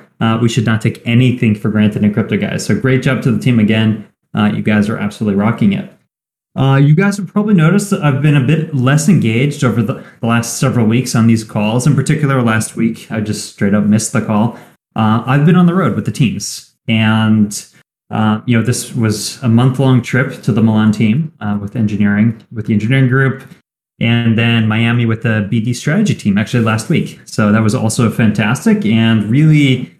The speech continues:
uh, eye-opening in many ways. I could say both trips were. And let me just share some of my observations with you guys. So first of all, we are absolutely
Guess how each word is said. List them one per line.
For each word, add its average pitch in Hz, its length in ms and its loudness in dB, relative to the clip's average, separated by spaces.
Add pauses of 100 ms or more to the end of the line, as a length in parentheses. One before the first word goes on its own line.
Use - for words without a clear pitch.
(180)
uh, 113 320 0
eye-opening 135 560 2
in 151 140 2
many 120 180 0
ways. 113 240 -2
I 110 40 0
could 107 120 -2
say 113 160 2
both 131 300 0
trips - 280 -2
were. 107 320 -4 (240)
And 120 120 0
let 135 80 4
me 143 80 2
just 139 220 -2
share 131 180 0
some 127 180 -2
of 117 60 2
my 110 140 2
observations 101 560 -4
with - 100 -18
you - 60 -16
guys. - 260 -12
So 104 300 -6 (480)
first 180 240 2
of 156 100 2
all, 170 400 0
we 139 300 2
are 123 440 0
absolutely 123 1120 0